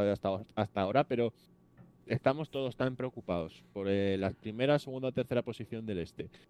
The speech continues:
Y en el oeste estarán igual, porque creo que nadie va a querer jugar con Phoenix, que creo que es una temporada un poco de redención para, para la N B A. Eh, y nada,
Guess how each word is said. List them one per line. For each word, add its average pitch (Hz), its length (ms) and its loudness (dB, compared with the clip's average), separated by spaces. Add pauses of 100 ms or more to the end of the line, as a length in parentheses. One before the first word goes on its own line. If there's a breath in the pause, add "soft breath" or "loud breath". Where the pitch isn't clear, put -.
(120)
Y 107 100 4
en 117 60 6
el 113 100 4
oeste 139 220 2
estarán 113 320 4
igual, 127 380 8
porque 95 260 -8
creo 104 180 -2
que 107 120 -2
nadie 110 200 4
va 104 60 2
a 101 40 2
querer 104 180 0
jugar 104 260 -2
con 104 100 -8
Phoenix, 135 380 -6 (680 soft breath)
que 113 520 8
creo 139 220 4
que 151 140 -2
es 151 120 -2
una 156 120 -2
temporada 139 460 2
un 143 80 -6
poco 151 260 -2
de 147 120 4
redención 113 600 2
para, 117 380 6 (680 soft breath)
para 123 240 10
la 120 120 8
N 131 120 4
B 135 160 4
A. 160 220 6 (320)
Eh, 104 720 6
y 107 160 -2
nada, 104 380 6